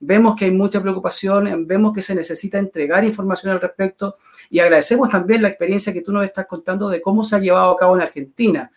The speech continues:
Eh, a mi equipo, darle las gracias por estar presente. ¿Algo que decir antes de terminar el programa de hoy?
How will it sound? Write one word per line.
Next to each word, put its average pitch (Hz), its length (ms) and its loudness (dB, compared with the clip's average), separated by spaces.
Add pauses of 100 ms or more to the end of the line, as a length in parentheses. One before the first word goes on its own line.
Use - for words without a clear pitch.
(520)
Eh, 180 160 0 (720)
a 185 140 2
mi 202 100 6
equipo, 233 600 2 (520)
darle 180 220 0
las 180 100 2
gracias 196 300 2
por 190 100 -4
estar 175 160 -4
presente. 214 480 -2
¿Algo 196 240 0
que 190 80 -4
decir 196 320 -2
antes 214 220 -4
de 180 100 -4
terminar 175 420 -2
el 208 80 -4
programa 185 280 -4
de 180 80 -2
hoy? 277 220 -2